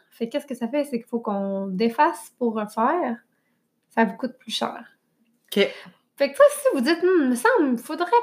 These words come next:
Speaker 1: peut-être que mon comptable le sache. » Au pire, là, écrivez un petit email, un petit coup de fil. «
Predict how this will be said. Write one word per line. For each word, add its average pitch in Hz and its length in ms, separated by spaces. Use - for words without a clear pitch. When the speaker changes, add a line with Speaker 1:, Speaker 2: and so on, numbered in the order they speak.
Speaker 1:
peut-être 311 500
que 208 60
mon 214 200
comptable 320 680
le 214 120
sache. » - 560
Au - 100
pire, 381 260
là, 247 100
écrivez 277 460
un 247 160
petit 269 280
email, 208 360
un 214 180
petit 311 260
coup - 100
de - 60
fil. « 277 200